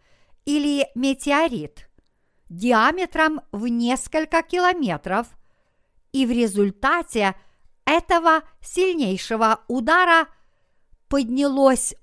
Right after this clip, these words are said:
облако пыли, которое закрыло всю земную атмосферу, что послужило началом ледникового периода. Кстати,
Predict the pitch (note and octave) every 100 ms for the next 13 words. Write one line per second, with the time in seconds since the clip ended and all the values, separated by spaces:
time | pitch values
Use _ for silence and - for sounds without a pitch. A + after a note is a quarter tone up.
0 | - C4+ D4+ D#4 E4 F4 F#4 F4+ F#4+ F4+
1 | A3 D#3+ D3 - _ _ _ _ - B3+
2 | C4 B3 A#3+ A#3 G3+ G3+ F#3+ A#3+ E4+ F4+
3 | D#4+ D#4 - - - - - - D4+ C4
4 | G3+ - G3 B3+ C4+ C4+ B3+ A#3+ - B3
5 | B3+ D4 - - F#3 D3+ F#3+ A#3+ _ _
6 | _ _ _ _ - - C4+ C4 B3+ -
7 | - C#4 A#3+ C#4 C#4 C4 B3 - - A3+
8 | A3 G#3 - A#3+ C4 E4+ F4+ F4+ - _
9 | _ _ _ - A#3+ C#4+ D4 C#4 E4+ F#4+
10 | A3+ G3 G#3 G#3+ A3 - C4+ D4 C#4+ F#3+
11 | D3+ C#3 C3 _ _ _ _ _ _ _
12 | _ _ _ _ - - - C4+ E3+ -
13 | F3 G#3+